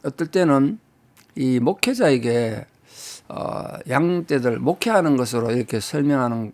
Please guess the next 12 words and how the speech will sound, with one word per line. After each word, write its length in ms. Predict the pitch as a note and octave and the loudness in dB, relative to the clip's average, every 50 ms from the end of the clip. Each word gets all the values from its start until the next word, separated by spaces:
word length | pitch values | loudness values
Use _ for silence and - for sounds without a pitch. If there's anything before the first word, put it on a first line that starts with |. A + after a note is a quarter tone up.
| - - | -10 -8
경우도 340 | - A#2 A#2 A2+ A2 A2 G#2 | -6 -4 -4 -4 -4 -4 -4
많습니다. 600 | G#2+ G#2+ A#2+ C3 C#3 C#3 B2+ A#2 G#2 A2 A2+ - | -2 -2 -2 -2 -2 -2 -2 -4 -4 -8 -12 -8
저도 240 | - - C#3+ C#3 C3+ | -6 -4 -2 -2 -2
많이 260 | A#2+ G#2+ A2+ A2+ A2+ | -2 -2 -4 -6 -4
들어봤는데 640 | - D#3 E3 D#3+ C#3+ A#2 A2+ A2+ A#2 G#2 A2+ - - - _ - - - - - - - - - - _ | -2 -2 0 0 0 0 -2 -4 -4 -6 -6 -10 -12 -16 _ -18 -16 -14 -14 -14 -14 -14 -16 -18 -16 _
뭐 160 | - - B2 | -8 -8 -8
그것도 380 | - - D3+ F3+ G3 - - - | -6 -4 -2 -2 -2 0 0 0
의미가 280 | F#3 F#3+ G3 G3 E3 C3 | 2 2 2 4 2 2
있겠습니다만 680 | - - C3+ C3 D#3 D#3 D#3 D3 C#3 B2 B2+ D#3 F#3 | 2 0 -2 -2 0 0 2 2 2 2 2 0 0
오늘 140 | F#3 F#3+ F3+ | 0 0 0
본문의 440 | C3 - F3+ G3+ G#3 G#3+ G#3+ F#3+ F#3+ | 0 0 0 2 2 2 2 0 0
핵심은 580 | G#3+ G3 - A3 G3+ E3+ C#3 C3+ C3+ B2+ A2+ | -2 -2 -2 0 2 2 2 2 2 2 0